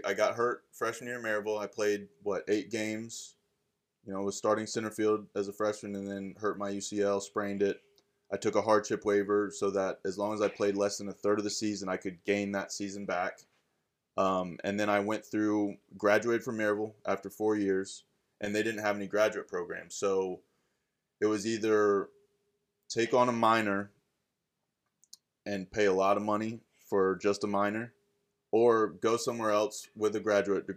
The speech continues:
uh, program and play somewhere else. And I, you know, talked to a couple D two schools. I talked to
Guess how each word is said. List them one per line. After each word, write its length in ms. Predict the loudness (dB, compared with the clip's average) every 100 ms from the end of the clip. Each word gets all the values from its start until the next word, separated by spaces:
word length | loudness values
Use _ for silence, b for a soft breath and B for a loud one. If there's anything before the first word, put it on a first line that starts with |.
| -4
uh, 180 | -2 -2
program 540 | 0 0 0 -4 -8 -14 _ _ _ -8
and 120 | -2
play 160 | 2 2
somewhere 280 | 0 0
else. 180 | 0 0
And 120 | 0
I, 340 | 2 2 0 -4 _
you 100 | -12
know, 220 | -10 -12 -6
talked 260 | -6 -6
to 360 | -6 -6 -6 -10 -8
a 100 | -4
couple 240 | -4 -4
D 200 | -4 -6
two 220 | -4 -8
schools. 360 | -8 -6 -4 0
I 80 | 0
talked 280 | 0 -2 0
to 260 | 0 0